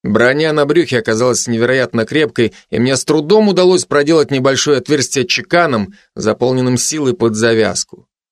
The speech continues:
Даже представить трудно, каким образом Каю удалось отрубить голову матки одним ударом. А в том, что это было именно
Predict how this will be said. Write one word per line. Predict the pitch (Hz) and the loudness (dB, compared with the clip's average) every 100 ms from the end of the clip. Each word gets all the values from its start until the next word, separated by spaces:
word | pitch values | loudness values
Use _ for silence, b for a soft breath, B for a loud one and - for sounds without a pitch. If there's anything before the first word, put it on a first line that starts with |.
| _ _ | _ _
Даже | - 104 104 | -6 -2 -2
представить | 120 120 - 185 143 120 | -2 -4 -2 0 0 -2
трудно, | 120 110 101 | -2 0 -2
каким | 101 101 139 202 | -2 -2 0 2
образом | 202 123 110 110 | 2 0 -2 -4
Каю | - 135 170 190 | 0 2 2 2
удалось | 170 139 139 139 | 0 0 2 0
отрубить | 135 127 135 123 | 0 -4 -4 -4
голову | 120 151 147 135 | 0 0 2 0
матки | 135 151 120 127 | 0 -2 0 0
одним | 120 127 127 | 0 0 -2
ударом. | 131 127 92 - - _ _ _ | 0 0 -2 -8 -20 _ _ _
А | - 107 113 | -2 0 0
в | |
том, | - 208 | 2 2
что | 175 185 | 2 0
это | 175 170 | 0 2
было | 165 170 | 2 2
именно | 165 165 165 | 2 2 0